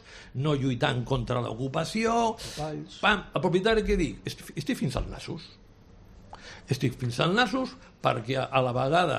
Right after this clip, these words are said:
Speaker 1: aquí se'n declara un vulnerable» i tu dius, «Home, tingues sentit social, pobres els vulnerables. Una persona que cobra deu mil euros i paga tres mil cinc-cents de lloguer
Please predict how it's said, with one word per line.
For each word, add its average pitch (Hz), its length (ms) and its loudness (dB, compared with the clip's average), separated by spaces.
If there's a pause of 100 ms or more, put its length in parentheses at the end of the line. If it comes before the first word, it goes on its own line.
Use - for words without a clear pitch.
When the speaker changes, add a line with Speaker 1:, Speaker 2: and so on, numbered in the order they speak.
Speaker 1:
aquí 123 420 -2
se'n 139 220 -2
declara 143 420 2
un 123 180 2
vulnerable» 185 680 2 (160)
i 160 180 -6
tu 247 140 -6
dius, 160 320 -8
«Home, 156 260 -4 (920)
tingues 180 720 2
sentit 147 680 -4
social, 113 840 -2
pobres 143 440 0
els 220 140 -2
vulnerables. 180 800 0 (280)
Una 254 220 -2
persona 214 440 2
que 165 140 -4
cobra 156 320 2
deu 156 140 4
mil 180 280 4
euros 120 440 2
i 175 100 2
paga 202 300 2
tres 151 200 0
mil 165 140 0
cinc-cents 135 540 -4
de 131 120 2
lloguer 180 420 2